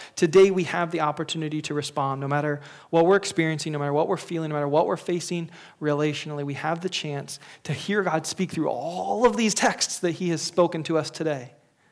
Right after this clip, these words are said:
and to believe the gospel and to live in light of it.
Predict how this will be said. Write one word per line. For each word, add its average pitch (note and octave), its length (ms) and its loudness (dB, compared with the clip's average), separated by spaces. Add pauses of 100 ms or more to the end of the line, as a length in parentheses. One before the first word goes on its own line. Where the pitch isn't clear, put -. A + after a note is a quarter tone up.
(1160)
and D#3+ 140 -2
to D3+ 60 -6
believe D#3 760 -2
the D3+ 100 -4
gospel B2+ 520 -6 (1300)
and C#3+ 80 -8
to D3+ 80 -6
live C#3 260 0
in C#3 160 -4
light C3 220 -6
of A#2 80 -14
it. - 120 -16